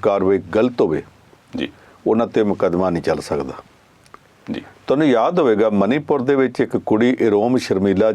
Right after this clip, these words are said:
Speaker 1: ਚੌਦਾਂ ਸਾਲ ਤੋਂ ਵੱਧ ਉਹਨੇ ਭੁੱਖ ਹੜਤਾਲ ਕਰੀ ਰੱਖੀ। ਜਦੋਂ ਮਰਨ ਲੱਗਦੀ ਸੀ ਉਹਦੇ ਨੱਕ ਨੂੰ ਟੂਟੀਆਂ ਲਾਈਆਂ,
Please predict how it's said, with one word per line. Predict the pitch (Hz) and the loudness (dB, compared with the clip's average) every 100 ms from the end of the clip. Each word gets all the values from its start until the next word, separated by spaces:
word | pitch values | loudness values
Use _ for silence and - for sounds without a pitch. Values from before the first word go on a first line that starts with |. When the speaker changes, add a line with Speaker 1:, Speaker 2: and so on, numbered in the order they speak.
| - | -2
Speaker 1:
ਚੌਦਾਂ | - 113 113 135 | -2 0 2 0
ਸਾਲ | 131 104 98 | 0 0 0
ਤੋਂ | 98 92 | 0 0
ਵੱਧ | 92 82 - - _ - - - - - | 0 0 -6 -14 _ -20 -20 -20 -12 -2
ਉਹਨੇ | 120 131 | 0 0
ਭੁੱਖ | 120 - - | 0 -2 -2
ਹੜਤਾਲ | 127 139 110 | -2 0 -2
ਕਰੀ | - 92 92 | 0 0 0
ਰੱਖੀ। | 95 - 98 - _ _ _ _ _ _ _ - | 0 -6 -12 -16 _ _ _ _ _ _ _ 0
ਜਦੋਂ | 110 135 | 2 4
ਮਰਨ | 113 98 | 2 2
ਲੱਗਦੀ | 135 139 139 | 0 2 0
ਸੀ | 139 104 - - - - _ _ | 0 -2 -4 -14 -20 -20 _ _
ਉਹਦੇ | - 127 | 0 2
ਨੱਕ | 117 104 117 | 2 2 0
ਨੂੰ | 120 | 0
ਟੂਟੀਆਂ | 120 101 117 120 | 0 0 0 2
ਲਾਈਆਂ, | 117 120 | 0 0